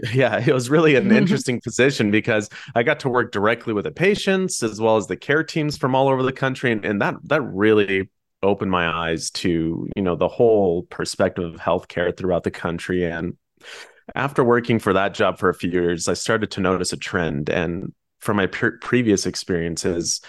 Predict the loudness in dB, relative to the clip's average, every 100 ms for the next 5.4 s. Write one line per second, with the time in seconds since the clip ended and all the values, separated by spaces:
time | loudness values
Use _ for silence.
0 | -20 -18 -10 -4 -2 -2 -4 -2 -2 0
1 | 0 0 -2 0 -2 0 0 0 0 0
2 | 0 2 2 0 0 0 2 0 2 0
3 | 0 -2 0 -2 -4 -2 -4 -2 -2 0
4 | 0 -2 -4 -4 -2 -2 -2 0 0 -2
5 | -6 -2 -2 -2